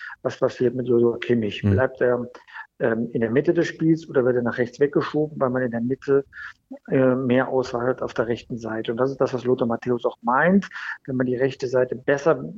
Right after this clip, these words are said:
Speaker 1: äh, besetzen könnte, hätte Joshua Kimmich auch die Freiheit, wieder in die Mitte des Spiels zu kommen, wo er noch mehr seine,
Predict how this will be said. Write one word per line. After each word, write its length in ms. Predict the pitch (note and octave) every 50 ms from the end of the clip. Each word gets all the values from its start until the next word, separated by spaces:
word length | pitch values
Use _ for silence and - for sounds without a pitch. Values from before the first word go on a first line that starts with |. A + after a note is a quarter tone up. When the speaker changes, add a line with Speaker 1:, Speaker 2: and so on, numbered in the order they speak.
| - -
Speaker 1:
äh, 180 | - C#3+ C3+ C3+
besetzen 520 | C3+ C#3 A#2 G#2+ B2 C#3 C#3 - F3 D#3
könnte, 540 | - - D3 D3+ D#3 D3+ - D3+ D3 D3 D3+ _ - - - - - _ _
hätte 240 | - - B2 A#2+ C3+
Joshua 360 | C3 C3 C3 C3+ C3+ C3 A#2
Kimmich 320 | - - D3 D3+ D3 - -
auch 80 | -
die 100 | - -
Freiheit, 600 | - - - - B2 B2 B2+ B2+ C3+ C3+ C3 - C3+
wieder 340 | C3+ B2+ C3+ C3 B2+ B2 - - - - - - - _ _ -
in 160 | - - B2+
die 80 | B2
Mitte 260 | A#2+ B2 D3 - D#3+ C#3
des 120 | B2 A2+
Spiels 340 | - - - C3 B2 A#2+ -
zu 140 | - C3+ C3
kommen, 400 | - - B2 C3 C3+ C3 B2+ A#2+
wo 160 | B2 B2+ C3
er 380 | - C3 B2 A#2+ B2 C3 B2 - - - - - -
noch 240 | - B2 C3 C3 C3
mehr 160 | C3 C3 B2
seine, 460 | A#2+ A#2+ B2 B2 A#2+ A#2+ A#2 A#2+ A#2+